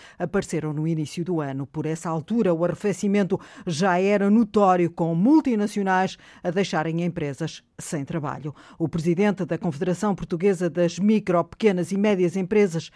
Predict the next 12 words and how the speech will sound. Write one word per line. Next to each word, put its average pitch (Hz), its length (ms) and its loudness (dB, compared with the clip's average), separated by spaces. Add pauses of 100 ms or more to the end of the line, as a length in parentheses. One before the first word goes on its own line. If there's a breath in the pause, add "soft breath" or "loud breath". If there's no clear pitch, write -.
(220 soft breath)
Jorge 185 420 -2
Pisco, 202 420 -2 (280 loud breath)
diz 233 240 0
que 240 320 0
as 175 180 2
multinacionais 254 840 4
estão 202 340 0
a 196 80 2
deslocalizar 190 1040 2
para 190 240 0
a 180 40 -2
Turquia 180 600 -2